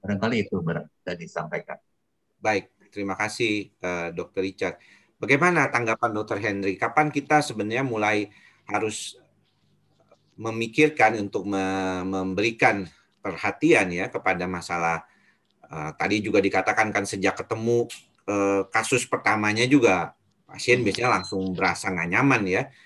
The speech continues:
Speaker 2: eh, dengan, eh, vonis kankernya itu. Nah, kapan sebenarnya, dan dari pengalaman Dokter Henry sendiri sebenarnya sejak, eh, proses ini itu dimulai kapan, Dok? Kalau misalnya untuk kerjasama liaison, eh, psikiatri atau dokter sendiri melihat kapan ya gejala-gejala yang,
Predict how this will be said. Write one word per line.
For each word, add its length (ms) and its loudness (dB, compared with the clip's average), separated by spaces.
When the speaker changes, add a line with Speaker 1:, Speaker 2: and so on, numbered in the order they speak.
Speaker 2:
eh, 160 -4
dengan, 480 -2
eh, 160 -10
vonis 320 -2
kankernya 640 0
itu. 320 0
Nah, 240 -12
kapan 400 -2
sebenarnya, 400 -2
dan 120 4
dari 160 8
pengalaman 480 4
Dokter 160 0
Henry 240 2
sendiri 400 -2
sebenarnya 480 -4
sejak, 220 0
eh, 260 0
proses 400 4
ini 340 0
itu 140 -2
dimulai 400 0
kapan, 320 -4
Dok? 240 -6
Kalau 260 0
misalnya 380 -4
untuk 240 -2
kerjasama 640 -2
liaison, 640 -2
eh, 80 -10
psikiatri 560 -2
atau 400 2
dokter 320 2
sendiri 320 -2
melihat 560 -2
kapan 360 2
ya 240 2
gejala-gejala 800 2
yang, 320 -2